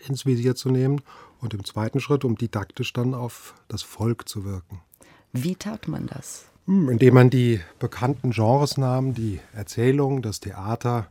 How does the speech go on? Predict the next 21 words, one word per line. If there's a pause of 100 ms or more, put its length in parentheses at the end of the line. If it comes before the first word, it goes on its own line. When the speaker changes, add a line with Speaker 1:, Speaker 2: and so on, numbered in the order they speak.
Speaker 1:
die
Streitschrift
und
sie
für
seine
politischen
Zwecke
so
zuspitzte,
dass
man (220)
entweder
zu
konkreten
politischen
Ereignissen
oder
zu
allgemeinen
Missständen